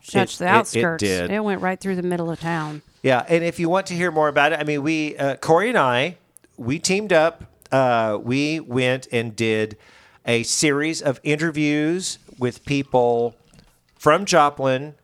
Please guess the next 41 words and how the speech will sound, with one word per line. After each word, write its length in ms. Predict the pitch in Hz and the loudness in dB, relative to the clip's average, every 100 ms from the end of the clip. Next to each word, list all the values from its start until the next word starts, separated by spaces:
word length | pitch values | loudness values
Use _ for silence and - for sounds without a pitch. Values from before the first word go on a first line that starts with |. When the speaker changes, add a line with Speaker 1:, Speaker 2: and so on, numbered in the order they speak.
| _ | _
Speaker 2:
that 180 | - 127 | -2 -2
lived 340 | 120 135 143 - | 0 0 0 -4
through 180 | 123 101 | -4 -2
this 260 | 101 - | -2 -2
thing, 280 | 110 95 101 | -2 -2 -4
and 540 | 110 101 104 101 107 110 | -4 -2 -2 -4 -6 -4
it, 140 | 110 113 | -4 -2
it's 280 | 107 - | -4 -2
on 360 | - 113 107 104 | -2 0 0 -2
previous 440 | - 139 135 190 | -4 -2 -2 -4
podcasts. 680 | - 175 143 - 131 117 147 - | 2 4 2 2 0 2 -2 -2
If 200 | 127 - | -4 2
you 120 | 127 | 2
go 200 | 123 143 | 4 2
to 300 | 175 - 139 - | 0 -4 -4 0
our 240 | 123 117 117 | 2 2 2
website, 680 | 120 151 160 - 110 101 | 2 2 0 0 2 2
I 20 | 107 | -2
think 200 | 110 123 | -4 -6
it's 100 | - | -4
still 160 | 110 | 0
up 160 | 107 - | 0 0
there, 140 | 80 | -4
isn't 100 | 80 82 | -6 -8
it, 40 | |
Corey? 420 | - 92 92 101 - - - - _ - | -6 -2 -2 -4 -10 -20 -20 -20 _ -2
Uh, 40 | |
uh, 320 | 98 95 87 82 _ _ _ _ _ _ - - _ _ _ _ _ _ | 0 2 0 -6 _ _ _ _ _ _ -20 -20 _ _ _ _ _ _
stormdarweather 1000 | 117 110 - 165 175 156 151 139 143 135 | -6 -2 4 4 4 2 2 0 -2 2
dot 320 | 127 139 - | 2 2 -2
com 540 | - 143 113 107 117 - | 0 2 4 2 -2 -4
and 180 | 127 117 | -2 0
scroll 420 | - - 143 151 139 | -2 0 2 2 0
down, 460 | 139 135 113 113 - - | -2 0 0 -2 -8 -14
you'll 200 | - 135 | 0 0
see 500 | 139 - 135 123 120 - | 2 -2 -2 0 -4 -4
a, 300 | 113 110 104 | -2 -2 -2
a 140 | 113 101 | -2 -4
tab 320 | - 139 127 | 2 2 2
that 120 | 113 | -2
says 300 | - 120 101 | -2 -2 -4